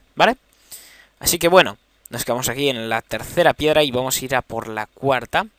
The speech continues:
Pero lo vamos a ver en el próximo capítulo de Golden Sun. Así que, chicos, nos vemos.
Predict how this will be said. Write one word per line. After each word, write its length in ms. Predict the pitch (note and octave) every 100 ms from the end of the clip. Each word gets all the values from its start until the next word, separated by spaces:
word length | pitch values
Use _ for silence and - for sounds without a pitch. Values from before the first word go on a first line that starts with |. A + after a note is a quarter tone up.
| - - - _
Pero 160 | G3+ G#3
lo 120 | A3
vamos 240 | A#3+ G3+
a 40 | F#3
ver 120 | F#3
en 60 |
el 100 | E3 -
próximo 340 | E3+ - D#3
capítulo 520 | - D3 C#3+ C#3 C#3
de 460 | G#2+ A#2+ A#2 B2 C3+
Golden 640 | - - F2 F#2 G#2+ G#2+ G#2+
Sun. 600 | - B2 A2+ G#2+ G#2 G#2 - - - - _ _
Así 260 | - - C3
que, 300 | D3 D3+ D3+ - - - - _ _ _ _ _ -
chicos, 440 | - A#2+ E3+ F#3+ -
nos 240 | C#3+ E3+
vemos. 340 | D#3 G#2 G2